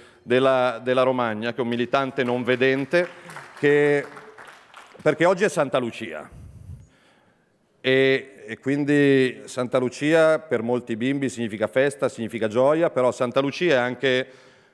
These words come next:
eh, la protettrice dei, dei ciechi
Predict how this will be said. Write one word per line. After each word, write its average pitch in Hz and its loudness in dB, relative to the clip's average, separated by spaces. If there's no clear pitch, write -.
eh, 110 0
la 117 2
protettrice 135 -2
dei, 117 2
dei 117 0
ciechi 92 -6